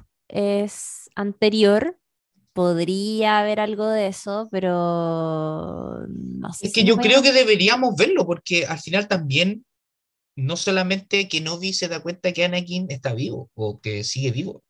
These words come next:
Speaker 2: sino que también Anakin o Darth Vader sabe que Kenobi está vivo,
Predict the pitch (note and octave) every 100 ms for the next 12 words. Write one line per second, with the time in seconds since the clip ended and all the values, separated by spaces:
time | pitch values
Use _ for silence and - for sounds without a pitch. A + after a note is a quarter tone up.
0 | _ - A#2 D3 C#3+ C3+ A#2+ C3 F3+ G3
1 | - _ _ _ _ _ _ _ - -
2 | - F#3 G#3+ A#2 G#2 G2 G2 A2 E3 F3+
3 | A#2+ - - - C#3 E3+ D3+ C3+ C#3 C#3
4 | A2 G#3 A3 -